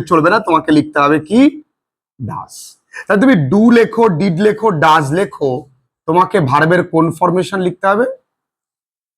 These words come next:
ফার্স্ট। আমার নামটা খেয়াল রাখবে, আমি সবকিছু খুঁটিয়ে খুঁটিয়ে বুঝিয়ে দিই।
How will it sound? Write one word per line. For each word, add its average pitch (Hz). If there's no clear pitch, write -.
ফার্স্ট। 113
আমার 175
নামটা 190
খেয়াল 208
রাখবে, 190
আমি 160
সবকিছু 196
খুঁটিয়ে 233
খুঁটিয়ে 190
বুঝিয়ে 131
দিই। 101